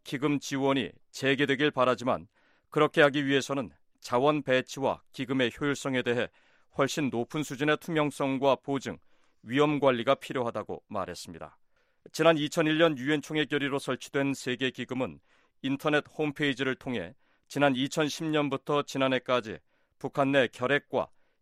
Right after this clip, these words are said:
말라리아 퇴치 지원으로 총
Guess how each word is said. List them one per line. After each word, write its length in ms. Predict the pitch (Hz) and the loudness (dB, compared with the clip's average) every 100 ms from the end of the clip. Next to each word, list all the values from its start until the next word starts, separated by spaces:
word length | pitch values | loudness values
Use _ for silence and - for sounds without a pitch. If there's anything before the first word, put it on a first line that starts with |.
| - | -10
말라리아 540 | 92 104 135 139 143 | -2 2 4 4 2
퇴치 380 | - 139 - 135 | 2 -4 -6 -8
지원으로 560 | - 120 120 110 76 _ _ _ - | -6 -4 -4 -6 -8 _ _ _ -8
총 300 | 147 139 | -4 -4